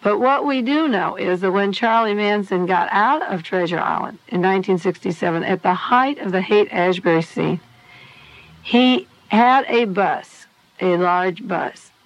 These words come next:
and he did not buy it. He did not have a job. And he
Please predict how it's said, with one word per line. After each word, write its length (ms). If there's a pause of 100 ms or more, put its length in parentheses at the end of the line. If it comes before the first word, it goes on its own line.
(360)
and 360 (880)
he 160
did 160
not 300
buy 320
it. 160
He 200
did 200
not 200
have 160
a 60
job. 420 (600)
And 320
he 440